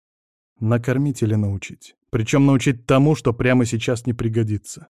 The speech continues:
Выбор очевиден. И это не считая права сильного во всей его неприглядности. Законов и карательной машины государства уже нет. Моральные устои прежнего мира посыпались, а из людей под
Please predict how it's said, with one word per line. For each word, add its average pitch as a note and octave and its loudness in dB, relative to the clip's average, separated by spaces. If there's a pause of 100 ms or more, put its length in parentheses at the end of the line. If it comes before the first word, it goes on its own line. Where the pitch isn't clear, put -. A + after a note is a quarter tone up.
(800)
Выбор B2+ -2
очевиден. G#2 -8 (1200)
И B2 0
это C3+ 4
не A#2+ 4
считая B2+ 2
права A#2+ 2
сильного B2 2
во A#2 0
всей A#2 -2
его A2+ 0
неприглядности. G#2 -4 (480)
Законов B2+ 2
и A#2 0
карательной C3 2
машины A#2+ 2
государства A#2 0
уже A2 0
нет. A#2+ -2 (480)
Моральные D3+ 4
устои D3 4
прежнего B2 2
мира B2 4
посыпались, A2 -6 (100)
а C3+ -2
из A#2+ 2
людей B2 2
под A2+ -6